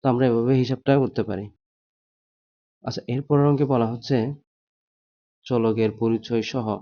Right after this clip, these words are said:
চারা গাছ দুটির বৃদ্ধির পরিমাপকে গাণিতিক সূত্রের মাধ্যমে প্রকাশ করো। তাহলে আমরা গাণিতিক সূত্রের মাধ্যমে প্রকাশ করব। তো এখানে রোপণের সময় চারার প-, আহ, চারার উচ্চতা ছিল দশ সেমি।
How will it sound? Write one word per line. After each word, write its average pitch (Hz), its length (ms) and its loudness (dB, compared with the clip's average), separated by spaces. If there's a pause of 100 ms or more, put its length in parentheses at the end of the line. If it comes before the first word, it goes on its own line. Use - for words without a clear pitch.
(840)
চারা 110 260 -4
গাছ 107 220 -6
দুটির 113 380 -2
বৃদ্ধির 113 440 -6
পরিমাপকে 110 600 -2
গাণিতিক 101 440 -6
সূত্রের 113 400 -10
মাধ্যমে 110 480 -8
প্রকাশ 107 400 -14
করো। 101 180 -12 (100)
তাহলে 107 200 -10
আমরা 110 180 -6
গাণিতিক 104 400 -10
সূত্রের 110 360 -10
মাধ্যমে 113 340 -6 (260)
প্রকাশ 104 340 -10
করব। 98 240 -12 (1000)
তো 117 180 -14
এখানে 110 340 -4 (1200)
রোপণের 113 500 -2
সময় 131 280 0
চারার 110 400 -4
প-, 107 240 -4
আহ, 107 200 -2
চারার 107 320 -2
উচ্চতা 104 280 -8
ছিল 117 200 -4
দশ 110 240 -4
সেমি। 120 240 -4